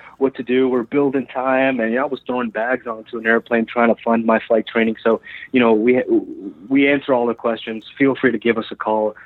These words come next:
Don't be intimidated. It's a, it's a lot easier than you think.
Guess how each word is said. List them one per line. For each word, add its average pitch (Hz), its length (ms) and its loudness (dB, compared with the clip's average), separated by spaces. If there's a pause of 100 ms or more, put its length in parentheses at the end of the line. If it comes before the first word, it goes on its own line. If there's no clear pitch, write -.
(180)
Don't 139 200 2
be 120 120 4
intimidated. 104 680 0
It's 98 160 -6
a, 107 100 2 (300)
it's 110 300 0
a 135 60 4
lot 131 260 4
easier 110 320 0
than 101 180 -4
you 98 80 -6
think. 101 380 -4